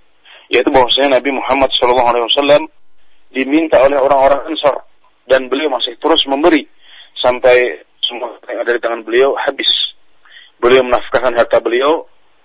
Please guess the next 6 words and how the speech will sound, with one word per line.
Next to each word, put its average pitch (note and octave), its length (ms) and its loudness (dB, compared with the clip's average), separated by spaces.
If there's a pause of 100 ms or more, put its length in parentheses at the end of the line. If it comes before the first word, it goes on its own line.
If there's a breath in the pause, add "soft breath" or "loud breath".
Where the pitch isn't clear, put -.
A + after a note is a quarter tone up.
(260)
dengan A#2+ 360 -2
cara C3 440 4 (360)
orang B2+ 400 0 (360)
yang B2 320 0
tidak B2+ 320 0
takut C#3+ 320 -4